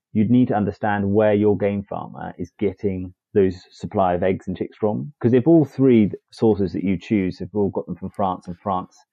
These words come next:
collapses, then you're not better off. You've gotta understand the system of supply and think, "Well, actually, that guy at that farm over there is getting it from Spain. This, this farm's from U K and that farm's from Portugal."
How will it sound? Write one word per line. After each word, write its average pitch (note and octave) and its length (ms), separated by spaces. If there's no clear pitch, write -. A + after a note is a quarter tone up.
collapses, G#2+ 640
then G#2+ 320
you're G#2+ 100
not A2 200
better G#2 280
off. B2+ 200
You've G#2 160
gotta A2 220
understand G2+ 680
the F#2 80
system G2+ 400
of F2+ 100
supply F2 460
and F2 260
think, G2 160
"Well, G2+ 140
actually, G2 420
that A2+ 240
guy G#2+ 380
at F2+ 100
that - 180
farm G#2+ 220
over F#2 120
there F#2 220
is F2+ 100
getting F2+ 200
it E2+ 100
from D#2+ 140
Spain. A#2+ 440
This, C3 120
this A#2 160
farm's G#2 440
from G2 140
U F#2+ 200
K F#2 340
and F#2 160
that F#2 200
farm's F2 460
from E2+ 500
Portugal." A2+ 600